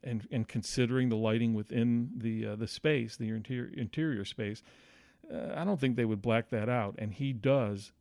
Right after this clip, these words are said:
in order to, uh, reduce clutter and in order to, um, uh, get the focus on the main character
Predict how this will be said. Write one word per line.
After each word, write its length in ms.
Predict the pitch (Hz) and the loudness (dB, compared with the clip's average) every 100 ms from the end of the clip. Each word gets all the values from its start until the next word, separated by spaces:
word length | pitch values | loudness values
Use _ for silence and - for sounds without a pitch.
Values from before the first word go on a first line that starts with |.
| - | -2
in 200 | 113 113 | 0 0
order 500 | 131 139 143 147 147 - _ _ _ | 2 2 2 0 -2 -10 _ _ _
to, 540 | - 135 117 113 113 123 _ _ _ _ - | -2 2 4 4 0 -4 _ _ _ _ -8
uh, 300 | 87 57 - - - - | -8 -8 -10 -14 -18 -6
reduce 380 | 120 113 131 117 | -2 0 0 0
clutter 500 | - 131 123 127 123 _ - | 0 2 2 -2 -6 _ -2
and 140 | 120 | 2
in 140 | 110 117 | 2 2
order 460 | 120 123 123 123 - _ - | 0 0 0 -2 -8 _ -4
to, 460 | 117 110 107 107 117 _ _ _ _ - | 0 2 0 -2 -8 _ _ _ _ -14
um, 560 | - - - - - - _ _ _ _ _ - | -12 -10 -10 -10 -12 -16 _ _ _ _ _ -18
uh, 60 | - - - - 120 | -16 -14 -16 -8 -2
get 160 | 135 | 0
the 80 | 120 | 0
focus 480 | - 127 113 107 - | 2 0 2 -4 -4
on 200 | 113 107 | -4 -2
the 60 | |
main 260 | 107 107 104 | 0 -2 -4
character 640 | - 110 104 - 98 104 | -2 -4 -4 -8 -10 -10